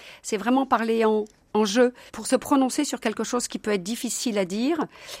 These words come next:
Et puis, on en parlera aussi, l'histoire du, de la temporalité, toujours pareil.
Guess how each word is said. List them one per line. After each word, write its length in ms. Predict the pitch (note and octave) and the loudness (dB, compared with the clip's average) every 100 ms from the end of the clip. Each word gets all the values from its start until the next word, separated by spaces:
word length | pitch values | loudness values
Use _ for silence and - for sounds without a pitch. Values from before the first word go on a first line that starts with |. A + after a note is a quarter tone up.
| - | -4
Et 80 | G3 | -4
puis, 300 | - B3+ A#3+ | 0 2 4
on 100 | G#3 | 6
en 100 | F#3+ | 4
parlera 360 | G3 F#3+ F3 | 4 4 4
aussi, 300 | F3+ F#3 - B3 | 2 0 -4 -4
l'histoire 420 | F#3 - A#3 G#3 | -6 -2 0 0
du, 420 | F3 F3 E3 D#3+ - - - | 0 0 0 0 -4 -14 -6
de 80 | F3+ | 0
la 120 | E3 | 2
temporalité, 720 | - C4 B3+ G#3 F3+ D#3+ C4 C4+ | 2 2 4 2 2 0 -2 -2
toujours 320 | C4 A#3 A3 | -2 -6 -2
pareil. 380 | A#3 A#3 G#3 | 0 2 0